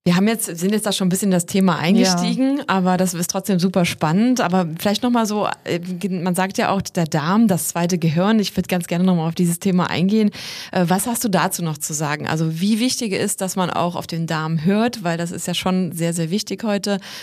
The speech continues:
Speaker 1: Und was würdest du dafür als Expertin noch sagen?
Speaker 2: <laughs> Man kö-, man könnte stundenlang darüber
Speaker 1: <laughs>
Speaker 2: sprechen. Es ist halt immer die Frage, wo man, wo man anfängt. Ähm, also wir wissen heute zum Beispiel, dass es eine sogenannte Darm-Hirn-Achse gibt,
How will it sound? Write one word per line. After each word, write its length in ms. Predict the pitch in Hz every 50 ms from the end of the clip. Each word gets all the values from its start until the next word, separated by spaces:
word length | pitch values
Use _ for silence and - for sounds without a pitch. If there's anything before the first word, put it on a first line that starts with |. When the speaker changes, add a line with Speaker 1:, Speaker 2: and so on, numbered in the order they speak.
| - - -
Speaker 1:
Und 220 | - 180 175 170
was 180 | 190 185 - -
würdest 240 | 220 214 233 - -
du 60 | 208
dafür 560 | 214 196 190 - - 190 180 180 175 165 - - 101 - -
als 240 | - 147 - -
Expertin 640 | - - 165 - - - - 165 170 165 175 160 151
noch 160 | 147 143 147
sagen? 480 | - - - 131 139 135 135 151 156 - _ _ _ _ _ _ _ _ _ _ _ _ _ _ _ _ _ _ _ _ _ -
Speaker 2:
<laughs> 160 | 175 - - -
Man 200 | 208 202 220 185
kö-, 180 | - - 214 - - - -
man 220 | 208 208 - -
könnte 240 | - 208 208 185 190
stundenlang 500 | - - 214 214 247 202 180 170 190 185 - - -
darüber 320 | - 226 - 240 220 - 196
Speaker 1:
<laughs> 20 |
Speaker 2:
sprechen. 440 | - 220 - 220 202 - - 226 214
Es 60 | 349 - -
ist 160 | - - -
halt 120 | 202 185
immer 160 | 190 190 214
die 120 | 202 208 214
Frage, 380 | 175 170 202 202 196 196 196
wo 120 | 190 202 202
man, 240 | 220 202 165 139 - - - - - -
wo 80 | -
man 160 | 226 214 202 -
anfängt. 540 | - 185 180 180 - - 180 175 170 - - - - - - - - - -
Ähm, 600 | - 202 202 202 208 208 208 214 214 202 - - - - -
also 200 | - 226 233 233
wir 100 | 247 220
wissen 320 | 269 285 - 294 269 247
heute 300 | 220 226 240 262 294 269
zum 180 | - - 240 220
Beispiel, 480 | 208 202 202 214 214 - - 214 208
dass 180 | 185 180 180 170
es 120 | 180 175
eine 240 | - - 185 180 175
sogenannte 420 | 170 175 165 175 170 170 170 175
Darm-Hirn-Achse 880 | 160 - 156 151 160 165 151 196 247 294 302 - 269 269 - - - 285
gibt, 380 | - - 359 349 - - -